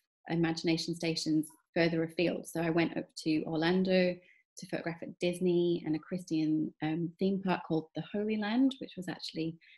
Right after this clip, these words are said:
the most scary place that I've been. They tried to take my camera off me. Um, and then I went across the states ta-, to Tampa, to a little, um, town just north of Tampa,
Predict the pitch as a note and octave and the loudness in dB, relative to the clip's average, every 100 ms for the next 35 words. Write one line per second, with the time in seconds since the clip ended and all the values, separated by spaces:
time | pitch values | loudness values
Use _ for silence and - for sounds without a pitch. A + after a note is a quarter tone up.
0 | _ E3+ E3 E3 - - - D#3+ D#3+ E3 | _ -2 0 -2 -8 -14 -6 -4 -4 -4
1 | D#3+ - D#3+ D#3+ E3 F#3+ F#3+ F3+ E3+ E3+ | -10 -8 -10 -4 0 0 0 -2 -4 -6
2 | - - E3+ F#3+ F#3 - F#3+ - A#3+ B3+ | -8 -4 -4 -2 -2 -2 -4 0 0 0
3 | - - - - - - F#3 F3+ F3 F3 | -6 -18 -16 -16 -10 2 6 6 6 6
4 | F3+ F3+ F3 F3 D#3+ - F#3+ F#3 - F3 | 8 8 8 8 8 4 2 2 0 2
5 | F3 F3 - - - F3+ F3 - F#3 F3 | 4 4 2 -8 4 4 4 2 4 6
6 | E3 - - F#3+ F#3 F#3 F3+ F#3 A3+ _ | 6 4 -2 6 8 8 6 2 2 _
7 | _ - - F3 E3+ D#3+ E3 - D#3+ D#3+ | _ -12 4 8 8 6 0 0 4 4
8 | D#3+ E3 - F3 E3 D#3+ D#3+ E3 - E3+ | 4 0 4 8 10 8 6 2 6 10
9 | E3 E3 E3 - E3 E3 E3 E3 | 10 8 -2 0 4 4 4 2